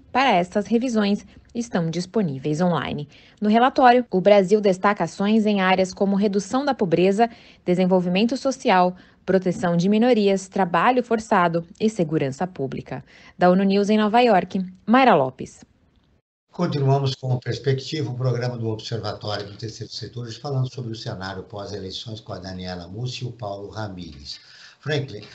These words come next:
Speaker 2: antes da gente ir para nossas enquetes, duas coisas. Eu não concordo com esse entusiasmo do presidente da Comissão de Direitos Humanos, hein?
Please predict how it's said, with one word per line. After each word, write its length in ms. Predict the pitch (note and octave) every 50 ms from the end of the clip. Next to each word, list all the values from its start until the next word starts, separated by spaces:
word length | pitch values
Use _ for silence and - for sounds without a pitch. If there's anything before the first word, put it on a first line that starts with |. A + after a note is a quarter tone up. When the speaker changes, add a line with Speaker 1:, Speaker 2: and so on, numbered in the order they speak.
| - - - -
Speaker 2:
antes 260 | A2+ A#2 A2+ - A2
da 100 | G#2+ A2 G#2
gente 180 | - G#2+ G#2 -
ir 60 | -
para 120 | - F#2+
nossas 380 | F#2 F#2 F#2 - - G2+ F2 F2
enquetes, 440 | F#2 F2 - - C3+ C3+ C3 - A2
duas 280 | A#2+ C3+ D3+ - -
coisas. 400 | - - G#2+ G2 G2 F#2+ F2+ F2
Eu 60 | G2 A2
não 120 | C3 C3+
concordo 440 | D3 D#3 C3+ C3 C#3 B2 A2+ - -
com 80 | -
esse 160 | G#2+ - - G#2+
entusiasmo 580 | - - A#2 A2 G#2+ A2 A2 G2+ G#2 G#2+ B2
do 100 | G#2+ A2
presidente 640 | - - A#2 A2+ A2+ A2+ F#2+ G2+ G#2 G#2+ G#2 - G2+
da 140 | F#2 G2
Comissão 320 | - G2+ G2+ - A2 G#2+ G2
de 20 |
Direitos 340 | G2 C3 C#3 C3 C3 - -
Humanos, 460 | C#3 B2 G#2+ G2 G2 F#2 D#2+ E2 D#2+
hein? 140 | G2+ G#2+ G#2